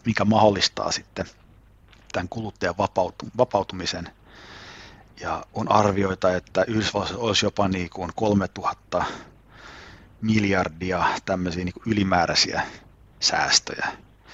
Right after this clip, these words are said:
Niin tää kaik-, tämmönen niin kuin koktaili, että tuleeko se johtamaan sitten inflaation ryöppyyn. Sen lisäksi vielä se, koska Fedihän haluaa korkeamman inflaation kuin aikaisemmin, me ajatellaan, että se on suurin piirtein kaksi ja puoli prosenttia,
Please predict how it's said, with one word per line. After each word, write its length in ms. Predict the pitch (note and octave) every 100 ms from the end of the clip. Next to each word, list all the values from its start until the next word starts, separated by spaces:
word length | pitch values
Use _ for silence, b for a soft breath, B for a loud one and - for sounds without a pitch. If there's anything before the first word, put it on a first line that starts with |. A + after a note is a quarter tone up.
| B B B B -
Niin 240 | F2+ F2
tää 200 | - F2+
kaik-, 320 | - G#2 G#2+
tämmönen 340 | - G2 G2+ F#2+
niin 100 | F#2+
kuin 120 | -
koktaili, 680 | - A2+ - G2+ F2+ E2 E2+ B B - -
että 220 | F2+ _
tuleeko 320 | C#3 A#2 G2
se 100 | -
johtamaan 640 | G2+ G#2 - F#2 F2 F2 E2+ - - - B B B B B -
sitten 300 | - - A2+
inflaation 580 | G#2 - E2 D#2 F#2 E2
ryöppyyn. 640 | F2 D#2 _ - D#2+ - -
Sen 140 | A#2
lisäksi 260 | A2 A2+ -
vielä 100 | G#2
se, 120 | A2+
koska 240 | G#2 G#2+
Fedihän 440 | - A2 G#2 G2+ G2
haluaa 440 | G2+ A2 A2 E2
korkeamman 520 | - F#2+ - F2+ F2
inflaation 540 | G2 F#2 F#2 F2 F2 E2+
kuin 200 | A#2+ A2+
aikaisemmin, 720 | F2 - - E2+ - - - - B B B -
me 100 | - -
ajatellaan, 400 | - F#2+ G2+ F2+
että 100 | -
se 40 |
on 40 |
suurin 280 | - A2 F#2+
piirtein 260 | - - F#2
kaksi 260 | G2 -
ja 40 | F#2+
puoli 180 | - G2
prosenttia, 680 | - - D#2+ - - E2+ -